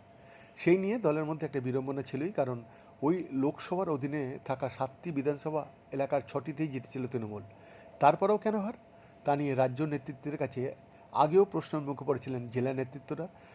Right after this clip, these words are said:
সোমবার আয়োজিত বৈঠকে সেই কথাই শোনা যায় অভিষেকের মুখে।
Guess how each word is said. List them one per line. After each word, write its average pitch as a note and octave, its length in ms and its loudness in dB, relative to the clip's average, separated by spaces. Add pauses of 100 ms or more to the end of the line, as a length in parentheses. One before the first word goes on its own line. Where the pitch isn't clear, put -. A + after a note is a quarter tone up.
(120)
সোমবার F3+ 400 0
আয়োজিত C3+ 300 2
বৈঠকে C3 420 0
সেই C#3 240 0
কথাই C#3+ 240 0
শোনা B2 220 -4
যায় C3 200 -2
অভিষেকের A#2+ 420 -4
মুখে। G#2+ 240 -10